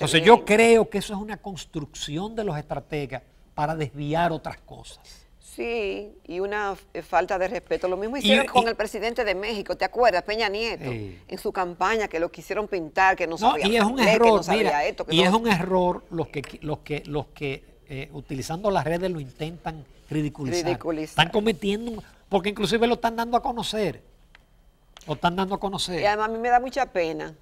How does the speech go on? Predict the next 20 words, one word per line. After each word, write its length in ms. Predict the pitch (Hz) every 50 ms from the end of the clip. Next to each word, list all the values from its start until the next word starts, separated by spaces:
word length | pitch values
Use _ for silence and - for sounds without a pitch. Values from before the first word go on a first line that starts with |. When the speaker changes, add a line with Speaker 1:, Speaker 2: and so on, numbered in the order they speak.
| _ _ _ _ _ _
Speaker 2:
Yo 180 | - 165 214 220
esas 200 | 254 240 277 269
cosas, 400 | - 277 254 262 262 - 262 240
esos 180 | - 220 214
memes, 360 | 208 214 220 233 247 233 226 202
yo 80 | 214
ni 100 | 202 214
los 240 | 208 208 185 160 -
veo, 320 | - 175 165 165 156 143 127
porque 260 | - 165 165 175 180 - _ _ -
yo 140 | 180 190
lo 120 | 202 220 220
considero 460 | - 220 202 - 214 196 202 196 202
en 100 | 196 185
cierta 300 | - - 190 190 - 202 180
forma 240 | - - 190 185 190
una 160 | 180 180 175
falta 260 | - 165 160 175 165
de 100 | 156 160
respeto. 540 | 156 147 - - - - - - - -